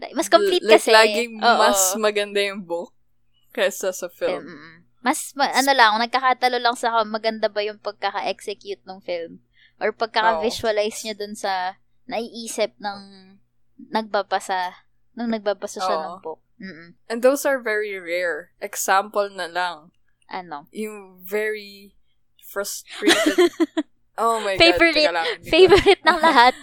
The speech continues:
Speaker 2: <laughs>
Speaker 1: na film.
Speaker 2: Nope.
Speaker 1: <laughs> Yung ano to,
Speaker 2: Nope.
Speaker 1: Percy Jackson, <laughs> Lightning Thief.
Speaker 2: See? You read my mind.
Speaker 1: <laughs> Grabe yun.
Speaker 2: Ramdam mo yung frustration
Speaker 1: Oo.
Speaker 2: ko.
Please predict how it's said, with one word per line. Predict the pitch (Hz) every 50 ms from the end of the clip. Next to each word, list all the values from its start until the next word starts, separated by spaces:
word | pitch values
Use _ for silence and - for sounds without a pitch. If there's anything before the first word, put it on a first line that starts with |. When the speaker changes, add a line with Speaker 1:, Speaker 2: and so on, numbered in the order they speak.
| - -
Speaker 2:
<laughs> | - -
Speaker 1:
na | 269 285 330 -
film. | - 277 254 254 254 247
Speaker 2:
Nope. | 269 415 427 285 277 _ - 285 - - 277 - - 277 _ - - 640 523 - - _
Speaker 1:
<laughs> | - - 254 440 392 - - - 285 - - 440 330 269 277
Yung | 285 285 285 277 233
ano | 226 247 247 254
to, | 240 202 233 226 247
Speaker 2:
Nope. | - - 226
Speaker 1:
Percy | 233 302 294 339 311 311 285
Jackson, | 247 277 254 254 277 269 262 247 247 247 277 311 - 302 226 220
<laughs> | 220 - - 240 254 254
Lightning | 254 254 247 247 247 247 247
Thief. | - 240 240 247
Speaker 2:
See? | 240 208 202 208 220 262 285 - 285 _ _ _ - 539 587 571 539 508
You | 494 214 214
read | 202 202 208 208 202 202 208
my | 202 202 202
mind. | 190 185 180 185 226 311 349 - 381 349 415 403 - - 370 392 - - 381
Speaker 1:
<laughs> | 381 381 - - 254 - - - - -
Grabe | 233 - 254 277 262 226 262 254
yun. | 247 240 240 240 233 247
Speaker 2:
Ramdam | - 220 220 214 208 190 208 208 202 208
mo | 208
yung | 208 214 -
frustration | - 202 202 - 202 254 - 349 359 - - 392 339
Speaker 1:
Oo. | - -
Speaker 2:
ko. | -